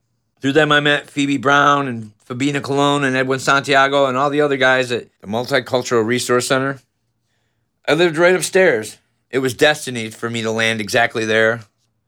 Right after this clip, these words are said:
These guys were all working hard for the people, and they looked happy doing it. So when the play was over, I told Sarah I needed more.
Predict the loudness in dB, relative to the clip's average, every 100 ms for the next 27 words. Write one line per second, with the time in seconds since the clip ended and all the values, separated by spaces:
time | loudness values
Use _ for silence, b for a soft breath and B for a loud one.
0 | _ _ _ _ _ -4 0 2 2 2
1 | 0 2 2 2 -2 -4 0 2 2 -4
2 | -8 -2 -2 0 -2 -2 -8 _ _ _
3 | _ -10 -4 -2 -2 0 0 0 -2 -4
4 | -2 -2 -4 -12 _ _ _ _ _ _
5 | -10 -8 -6 -6 0 2 2 2 2 4
6 | 0 -2 -8 _ _ _ -4 -2 0 -2
7 | 2 4 4 4 -2 -4 -6 -8 -4 -2
8 | -2 -6